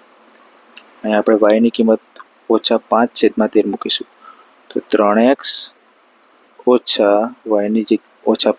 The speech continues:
પાંચ, ઓછા પાંચ. હવે વાયની કિંમત મૂકીશું ઓછા પાંચ છેદમાં તેર.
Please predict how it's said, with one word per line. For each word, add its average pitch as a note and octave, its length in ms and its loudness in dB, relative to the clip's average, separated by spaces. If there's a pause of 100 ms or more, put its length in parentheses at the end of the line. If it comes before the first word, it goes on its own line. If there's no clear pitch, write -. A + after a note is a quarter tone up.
પાંચ, C3 260 0 (2500)
ઓછા - 320 -2 (120)
પાંચ. B2 260 0 (160)
હવે G2+ 260 4
વાયની G#2 360 2
કિંમત A2+ 260 2
મૂકીશું A2 440 -4
ઓછા G#2+ 260 0 (200)
પાંચ A2+ 300 0 (200)
છેદમાં G#2 520 0 (840)
તેર. F#2+ 220 -2